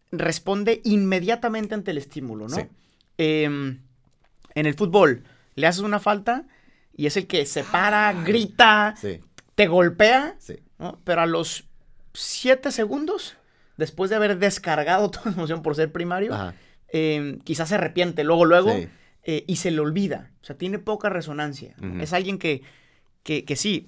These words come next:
Speaker 1: puede reaccionar muy violentamente, pero que a lo mejor al día siguiente ni se acuerda, ¿no?
Speaker 2: Sí.
Speaker 1: Eh, en cambio, el secundario, puede ser que le hagas algo,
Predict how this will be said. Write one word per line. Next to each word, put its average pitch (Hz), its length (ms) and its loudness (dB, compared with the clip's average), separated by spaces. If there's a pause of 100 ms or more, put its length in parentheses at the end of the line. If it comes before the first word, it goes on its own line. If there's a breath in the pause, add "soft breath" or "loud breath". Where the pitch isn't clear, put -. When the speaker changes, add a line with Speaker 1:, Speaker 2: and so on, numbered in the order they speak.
Speaker 1:
puede 170 200 4
reaccionar 175 400 2
muy 180 200 2
violentamente, 185 800 0 (460)
pero 151 200 0
que 151 60 -2
a - 20 4
lo 147 80 0
mejor 147 160 -4
al 196 60 -4
día 202 100 -2
siguiente 190 260 -8
ni 185 140 -4
se - 100 -8
acuerda, - 380 -10
¿no? - 80 -20
Speaker 2:
Sí. 104 240 -8 (500 loud breath)
Speaker 1:
Eh, 160 340 -4
en 175 140 0
cambio, 214 260 2
el 214 80 -6
secundario, 208 840 0 (500 soft breath)
puede 214 200 2
ser 202 240 -2
que 190 100 -4
le 185 100 2
hagas 185 220 -2
algo, 151 400 -2